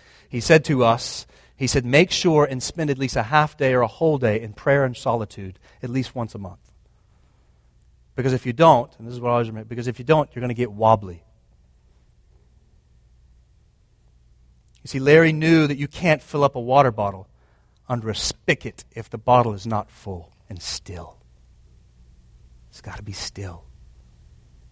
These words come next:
See, oftentimes our hearts aren't still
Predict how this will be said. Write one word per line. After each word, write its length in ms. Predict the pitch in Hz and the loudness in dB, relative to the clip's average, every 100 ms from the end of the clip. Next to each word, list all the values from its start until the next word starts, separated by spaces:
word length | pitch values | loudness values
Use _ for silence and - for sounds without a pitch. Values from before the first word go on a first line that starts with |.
| _ - - _ _ _ _ _ _ _ _ _ | _ -20 -20 _ _ _ _ _ _ _ _ _
See, 160 | - 104 | -18 0
oftentimes 540 | 135 135 120 123 120 | 2 2 -2 -4 -2
our 160 | 127 117 | -2 -4
hearts 400 | - 139 135 - | 0 0 0 -4
aren't 220 | 123 113 | -8 -8
still 480 | - - 123 101 82 | -10 -8 -6 -8 -10